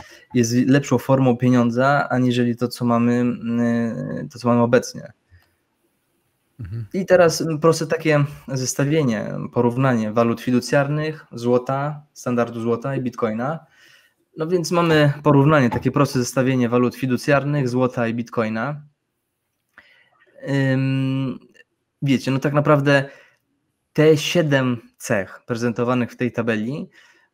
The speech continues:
Speaker 1: mm, to one wywodzą się jeszcze ze starożytności. Tam, mm, wielu różnych, e, filozofów rozprawiało się nad tym, e, czym tak naprawdę jest pieniądz i jakie powinien mieć cechy.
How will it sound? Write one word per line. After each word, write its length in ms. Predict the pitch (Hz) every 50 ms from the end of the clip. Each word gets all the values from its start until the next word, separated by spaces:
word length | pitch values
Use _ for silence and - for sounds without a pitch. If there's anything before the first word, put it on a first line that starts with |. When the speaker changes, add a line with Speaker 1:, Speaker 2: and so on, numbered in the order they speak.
| -
Speaker 1:
mm, 300 | - 127 127 127 127 123
to 120 | 123 - 139
one 140 | 147 151 143
wywodzą 360 | 143 135 131 143 143 143 135
się 120 | 123 147
jeszcze 220 | 143 143 - 147 135
ze 100 | 135 131
starożytności. 760 | - 143 135 131 131 123 - 160 156 135 - - - 104
Tam, 180 | 101 - 113 110 110 110 113 113 98 90 - - - - - - - - - - _ _ _ _ _ - - _ _ _ _ _ _ - 135 - -
mm, 260 | - - 127 - 143 - _ _ - - - - - _ _ -
wielu 300 | - 120 131 127 123 127
różnych, 480 | 123 120 117 135 131 120 113 - -
e, 120 | - 127 123
filozofów 580 | - - 127 120 113 131 120 - 127 117 -
rozprawiało 580 | - 120 110 - - 131 120 120 123 120 113 110
się 400 | - - 123 120 117 113 104 - -
nad 300 | 120 123 117 117 - -
tym, 240 | - 120 117 113 110 _ _ _ _ _ _ _ -
e, 280 | 127 120 110 107 101 95 85 - -
czym 140 | - 123 120
tak 160 | 123 110 -
naprawdę 300 | 120 120 127 127 123 123
jest 160 | 120 - -
pieniądz 300 | 139 131 131 127 123 -
i 40 | 135
jakie 180 | 120 - 127
powinien 640 | 123 - 117 117 120 123 123 120 120 120 120 120 117 -
mieć 360 | 120 123 120 117 117 - -
cechy. 500 | - - 160 143 - - - - -